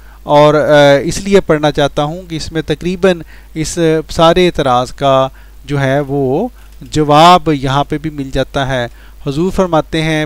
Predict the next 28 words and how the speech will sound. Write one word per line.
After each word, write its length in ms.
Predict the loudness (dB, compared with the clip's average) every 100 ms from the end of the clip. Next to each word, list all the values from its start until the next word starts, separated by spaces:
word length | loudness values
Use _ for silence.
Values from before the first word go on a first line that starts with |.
| 0
"پس 280 | 0 2 -2 -6
دشمن 460 | -4 -2 2 2 0
جو 160 | -4 -4
چاہے 380 | -2 -4 -2 -6
اعتراض 440 | -6 -4 -4 -4
کرے"، 260 | -6 -6 -8 -12 -20 -8
یعنی 300 | -4 -2 -2
یہ 60 | -4
جو 160 | -4
تحریر، 560 | -2 -2 -2 -4 -6 -6 -10 -18 -20 -20 -20 -12
آ، 200 | -2 -2
جو 200 | -2 -4
ہے، 160 | -4 -4
جس 280 | -4 -6 -6 -4
تحریر 500 | -4 -4 -8 -10 -4
کو، 320 | 0 0 0 -6 -20 -20 -8
آ، 40 | -4 0 0 0 -2 -6 -6
مولوی 420 | -4 -4 -2 -4
حضرات 260 | -2 -2 -2
بہت 240 | -6 -6
پیش 240 | -6 -8 -6
کرتے 300 | -6 -6 -6
ہیں، 140 | -6 -8
وہ 60 | -8
کس 180 | -8 -8
کی 140 | -8
تحریر 400 | -2 0 0 -6 -6
تھی؟ 220 | -8 -8